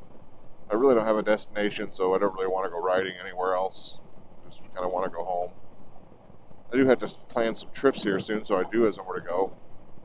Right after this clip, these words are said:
But not today. 'Tis Saturday, I think the twenty-seventh of July,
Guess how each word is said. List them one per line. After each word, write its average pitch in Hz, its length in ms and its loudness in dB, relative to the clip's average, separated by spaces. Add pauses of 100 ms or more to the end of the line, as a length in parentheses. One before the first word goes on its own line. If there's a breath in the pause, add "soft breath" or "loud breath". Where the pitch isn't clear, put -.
(420)
But - 220 0
not 85 200 -6
today. 95 460 2 (1800)
'Tis 92 240 -4
Saturday, 104 800 6
I 90 60 0
think 101 260 -2
the 98 140 -8
twenty-seventh 101 720 -2
of 90 140 -16
July, 98 560 -2